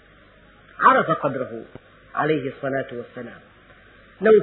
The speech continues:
كان نبي بعدي لكان عمر. يا عمر، ما سلك الشيطان فجا، ما سلكت فجا إلا وسلك الشيطان فجا غير فجك،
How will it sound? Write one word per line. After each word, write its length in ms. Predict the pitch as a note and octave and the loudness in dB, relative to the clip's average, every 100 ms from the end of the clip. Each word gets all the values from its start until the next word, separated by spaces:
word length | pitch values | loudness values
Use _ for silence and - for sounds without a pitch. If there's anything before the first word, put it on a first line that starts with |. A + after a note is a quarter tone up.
| - | 4
كان 320 | C#4+ C4+ B3 | 2 2 4
نبي 320 | A#3+ C4 B3+ | 4 4 4
بعدي 520 | B3 G#3+ B3+ - A#3 | 4 4 2 2 0
لكان 360 | G#3 - G#3+ F#3+ | 0 0 0 0
عمر. 320 | F3 F#3 C3+ - - - - - - - - - - - | -2 -4 -6 -10 -20 -20 -20 -20 -20 -20 -20 -20 -20 0
يا 140 | F#3 | 2
عمر، 480 | A#3+ - - A#3+ E3 - - - - _ | 4 4 2 2 0 -8 -20 -20 -20 _
ما 260 | E3+ A3+ - | 0 0 2
سلك 260 | A#3 A3 G#3 | 2 2 0
الشيطان 680 | F3+ - G3 A3+ G#3+ G3 | -2 2 2 4 2 0
فجا، 600 | E3+ C4 F#3 E3 D#3+ C3+ A#2+ - - - _ _ _ _ _ _ - - - _ _ _ _ _ _ - F3 | 2 2 4 0 0 -2 -12 -20 -20 -20 _ _ _ _ _ _ -20 -20 -20 _ _ _ _ _ _ -14 -2
ما 260 | A3 A3+ | 0 2
سلكت 340 | A#3 C4 C4 B3 | 2 2 2 0
فجا 720 | G#3+ C4+ F#3+ B3+ C4+ B3 B3 - - - | 2 2 4 2 2 -2 -8 -18 -20 -4
إلا 320 | C4+ A#3+ G#3+ | 0 2 4
وسلك 440 | G3 F#3+ G#3+ B3 A3 | 4 2 2 0 0
الشيطان 520 | - G#3 G3+ A3 G3+ | -2 -2 -2 -2 -2
فجا 320 | - A#3+ G3 | 2 2 4
غير 360 | G#3 G3+ G#3+ F#3 | 2 4 4 2
فجك، 380 | D3 C3 G2 | -2 -6 -10